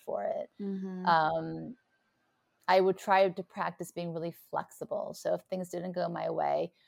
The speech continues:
Speaker 1: I learned to train myself to be like, "Great, that's an opportunity to do something completely different that I hadn't planned on doing." It was really embracing the unknown, um, really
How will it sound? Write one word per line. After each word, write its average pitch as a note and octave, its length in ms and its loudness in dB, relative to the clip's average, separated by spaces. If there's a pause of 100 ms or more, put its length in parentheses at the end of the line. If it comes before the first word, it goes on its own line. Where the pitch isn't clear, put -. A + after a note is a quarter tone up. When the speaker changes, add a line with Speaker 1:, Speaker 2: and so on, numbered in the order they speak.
(160)
Speaker 1:
I F#3 100 2
learned F#3 220 0
to F3+ 60 -4
train F3 260 -8
myself E3+ 560 -4
to - 60 -18
be E3+ 120 -6
like, E3 260 -4
"Great, F3+ 420 -2
that's F3 300 -2
an F3 100 -6
opportunity E3+ 800 -6
to - 100 -14
do A#3 180 -6
something D4 360 -6
completely E4+ 400 -2
different E4 320 -2
that A#3+ 120 2
I A#3+ 60 2
hadn't B3+ 360 0
planned E3 280 -6
on D#3 140 -6
doing." D#3 440 -6 (320)
It - 20 0
was G#3+ 140 4
really D4 180 4
embracing F3 840 0
the E3 140 -4
unknown, E3+ 640 -8 (520)
um, E3 400 0
really G3 400 2